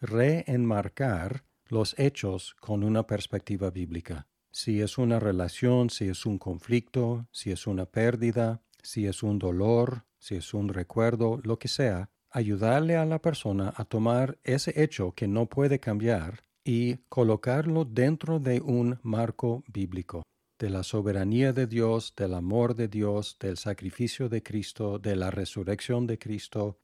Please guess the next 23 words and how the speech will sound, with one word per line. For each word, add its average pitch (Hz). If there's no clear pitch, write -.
de 107
la 98
comunión 107
del 95
cuerpo 113
de 104
Cristo 101
o 110
lo 92
que 95
sea. 85
Una 107
sexta 131
estrategia 120
es 117
descubrir 117
las 113
dinámicas 127
subyacentes, 117
cosas 143
que 127
están 131
operando 127